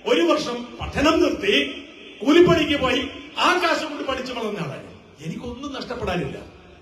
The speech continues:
ഒന്നും നഷ്ടപ്പെടാനില്ല. എനിക്കും എന്റെ മക്കൾക്കും സുഖമായി ജീവിക്കാൻ ഞാൻ അധ്വാനിച്ചുണ്ടാക്കിയിട്ടുണ്ട്. അപ്പോ ഞാൻ രംഗത്തേക്ക് ഇറങ്ങി.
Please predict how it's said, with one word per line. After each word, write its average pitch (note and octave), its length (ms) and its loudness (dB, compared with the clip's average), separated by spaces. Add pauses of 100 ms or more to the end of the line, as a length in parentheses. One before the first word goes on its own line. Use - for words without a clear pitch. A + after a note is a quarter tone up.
(1400)
ഒന്നും F#4 300 6
നഷ്ടപ്പെടാനില്ല. C#4 580 2
എനിക്കും A3+ 600 0 (180)
എന്റെ D4 200 2
മക്കൾക്കും A#3+ 520 -4
സുഖമായി A3 440 -2
ജീവിക്കാൻ G#3+ 300 -6
ഞാൻ A#3+ 200 -4
അധ്വാനിച്ചുണ്ടാക്കിയിട്ടുണ്ട്. F3 1400 -8
അപ്പോ D#3+ 340 -8 (400)
ഞാൻ D3+ 160 -10
രംഗത്തേക്ക് B2+ 240 -12
ഇറങ്ങി. - 160 -20